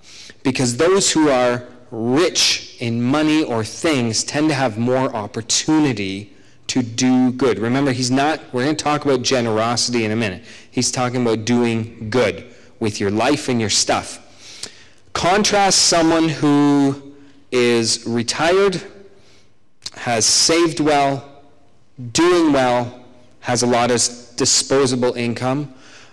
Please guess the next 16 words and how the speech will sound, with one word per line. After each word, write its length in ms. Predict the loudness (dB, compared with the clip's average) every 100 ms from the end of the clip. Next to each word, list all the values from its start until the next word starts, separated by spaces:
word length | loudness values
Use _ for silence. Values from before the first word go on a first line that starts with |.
| -10
versus 440 | -2 0 2 0
a 60 | 0
single 380 | 0 0 2 2
mother 380 | 2 2 0 0
of 100 | -4
three 880 | -8 -2 2 2 2 -2 -10 -20 -20 -20 -20 -20 -10
working 500 | -2 0 0 -2 -2
two 160 | 0 0
to 100 | 0
three 220 | -2 -4
jobs. 540 | -2 -4 -6 -10 -14 -16 -20 -20 -20 -20 -20
Who 220 | -2 0 2
has 380 | 2 2 2
more 400 | 2 2 2 2
ability, 680 | 0 -2 0 2 4 2 0
probably, 800 | -2 -6 -4 -4 -6 -8 -14